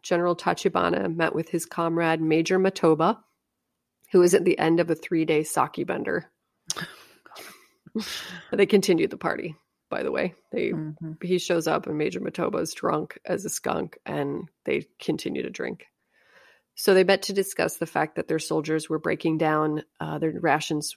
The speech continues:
Speaker 1: were depleting rapidly, and the fact that it was almost certain that the Americans would attack again. As they drank, their conversation turned to the more than one hundred and fifty thousand Japanese troops who had gone to New Guinea.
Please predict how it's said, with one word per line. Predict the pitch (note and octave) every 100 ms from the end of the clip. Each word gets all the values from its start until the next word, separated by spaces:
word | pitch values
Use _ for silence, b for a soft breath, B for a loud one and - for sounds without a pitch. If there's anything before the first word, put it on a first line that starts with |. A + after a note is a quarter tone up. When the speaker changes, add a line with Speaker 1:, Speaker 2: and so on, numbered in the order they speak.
| -
Speaker 1:
were | E3
depleting | - - D3+ D3
rapidly, | D3 C#3+ D#3+ D#3+ D3+ D#3 - _ _ -
and | E3+
the | E3
fact | - D3+
that | -
it | E3
was | D#3 D3+
almost | D3 D3+ -
certain | D#3 C3+
that | D3 D3
the | C#3+
Americans | C#3+ D3 - - E3
would |
attack | D#3 - - -
again. | - - - E3 _ _ _ _ _ _ _ _ _ _ _
As | F3 E3
they | F3
drank, | E3+ F#3 F#3+ F#3+
their | F#3
conversation | F3+ F3 F3 F3 E3+ F3 E3+
turned | - E3+ D#3+ D#3+
to | -
the | E3
more | E3 F3 E3+ - -
than | E3+ D#3+ D#3+
one | D#3+ D#3+
hundred | D#3+ F3 F#3
and | F3
fifty | - E3 E3
thousand | D#3 D#3 D#3 D#3+ D#3
Japanese | D3 D3 D#3+ D#3 D#3
troops | - E3 G3 -
who | E3
had | D#3+
gone | D#3 C3+ D3
to | D3
New | -
Guinea. | F3+ D3 - -